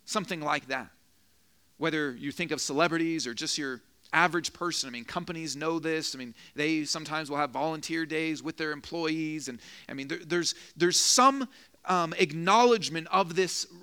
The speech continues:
reality that when we serve others, we actually experience some sort of fulfillment and happiness. I mean, many people know this idea to be true. Jesus is pushing it further by saying, "This is your identity. You are not just to serve,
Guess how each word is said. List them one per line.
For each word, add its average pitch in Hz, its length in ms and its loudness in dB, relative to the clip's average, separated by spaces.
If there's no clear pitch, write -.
reality 170 800 6
that 139 300 -2
when 190 300 0
we 180 160 -4
serve 233 640 2
others, 139 420 -2
we 160 200 0
actually 160 500 2
experience 190 960 -2
some 170 240 -4
sort 165 200 -4
of 135 80 -10
fulfillment 135 560 -8
and 131 100 -8
happiness. 127 600 -6
I - 40 -10
mean, 151 100 -6
many 220 280 2
people 180 520 -6
know 175 280 0
this 170 240 -2
idea 156 480 0
to 156 100 -8
be 139 120 -8
true. 196 340 -4
Jesus 165 500 -2
is 139 160 -8
pushing 185 520 -2
it 135 100 -8
further 202 500 -2
by 143 160 0
saying, 139 380 -8
"This 170 220 -6
is 151 260 -6
your 143 240 -6
identity. 135 540 -6
You 147 200 -6
are 139 100 -4
not 143 220 2
just 139 280 -6
to 135 140 -10
serve, 151 560 -6